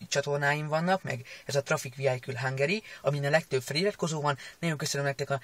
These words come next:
négyszázhetvenöt feliratkozót, legutóbb talán a-, annyi volt, és az a lényeg, hogy, ö, tőletek megkérdezem, hogy szerintetek jó videókat csinálok, vagy rosszakat? A legtöbb kommentem az jó volt, pár ilyen negatív, rossz, ilyen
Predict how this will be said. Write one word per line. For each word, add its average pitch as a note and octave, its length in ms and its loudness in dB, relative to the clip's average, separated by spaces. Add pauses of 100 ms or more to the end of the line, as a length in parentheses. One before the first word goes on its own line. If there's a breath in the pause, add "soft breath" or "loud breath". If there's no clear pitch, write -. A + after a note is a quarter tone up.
(100)
négyszázhetvenöt D3 800 -2
feliratkozót, C#3 680 -4 (200 loud breath)
legutóbb C#3 480 2
talán C3+ 240 2
a-, - 260 0
annyi C#3 240 2
volt, F3 400 6 (540 loud breath)
és C#3+ 280 0
az - 140 2
a E3+ 40 4
lényeg, C#3+ 320 2 (600 loud breath)
hogy, C#3 260 2
ö, C#3 220 4
tőletek E3 400 8
megkérdezem, C#3+ 540 2
hogy C#3+ 160 2 (120)
szerintetek D3 600 0
jó D3 140 6
videókat G3 480 4
csinálok, D3 420 4
vagy C#3 100 2
rosszakat? C3 560 -4 (500 soft breath)
A D#3 80 4
legtöbb F#3+ 360 2
kommentem C3+ 760 0
az A#2+ 180 -4
jó C3 180 0
volt, G3 380 -2 (280 soft breath)
pár F3 200 10
ilyen D3 120 4
negatív, C3+ 500 2
rossz, C#3+ 340 2
ilyen C3 300 2